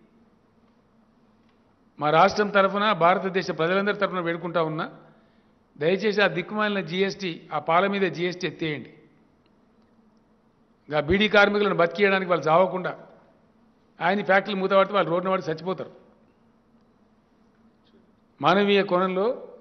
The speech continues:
వాళ్ళ మీద తీసేయండి. లక్షల, కోటాను కోట్ల మంది చేనేత కార్మికులు ఉన్నారు ఈ దేశంలో.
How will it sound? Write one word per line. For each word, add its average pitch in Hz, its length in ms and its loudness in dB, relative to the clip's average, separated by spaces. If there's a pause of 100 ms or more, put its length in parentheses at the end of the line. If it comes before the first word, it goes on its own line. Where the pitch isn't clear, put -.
వాళ్ళ 180 160 2
మీద 185 160 -4
తీసేయండి. 196 560 -4 (1300)
లక్షల, 170 380 2
కోటాను 214 520 2
కోట్ల 220 200 2
మంది 208 300 -2
చేనేత 196 160 -2
కార్మికులు 170 460 -2
ఉన్నారు 139 100 -6
ఈ 135 40 -10
దేశంలో. 127 320 -12